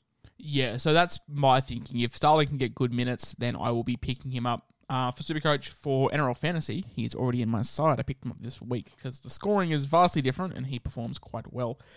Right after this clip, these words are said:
Um, let's move on. What is next on the run sheet? Uh, let's move on to trade talk. Um, last week's was interesting.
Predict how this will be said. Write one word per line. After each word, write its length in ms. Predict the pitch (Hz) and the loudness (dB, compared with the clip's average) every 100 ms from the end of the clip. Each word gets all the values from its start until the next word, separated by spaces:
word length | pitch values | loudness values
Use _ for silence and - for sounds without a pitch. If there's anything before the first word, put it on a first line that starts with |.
| - - - | -20 -20 -8
Um, 360 | - 160 160 156 - | 2 6 6 4 0
let's 260 | 185 233 | -4 -2
move 220 | 233 226 | -2 2
on. 400 | 175 156 156 262 320 - | 4 4 4 0 -8 -16
What 220 | - 131 | -8 -6
is 140 | 214 170 | -4 -4
next 240 | 135 - | -6 -6
on 40 | 147 | -8
the 80 | |
run 180 | 104 131 | -6 -6
sheet? 260 | 185 - - _ - | -6 -8 -10 _ 0
Uh, 240 | 151 156 | 4 4
let's 160 | 165 233 | 2 0
move 120 | 233 | -2
on 60 | 202 | -4
to 60 | |
trade 280 | 143 147 175 | -2 -2 0
talk. 420 | - 131 160 - - - - | -2 -2 -2 -8 -20 -14 -8
Um, 500 | 127 123 123 123 - 135 - - _ _ _ _ - _ - | -6 -6 -6 -8 -10 -14 -18 -20 _ _ _ _ -20 _ 0
last 240 | 131 185 | 4 6
week's 320 | 180 165 - - | 4 2 0 -6
was 160 | 143 127 | 0 0
interesting. 420 | 123 139 160 233 | 2 -2 -2 -4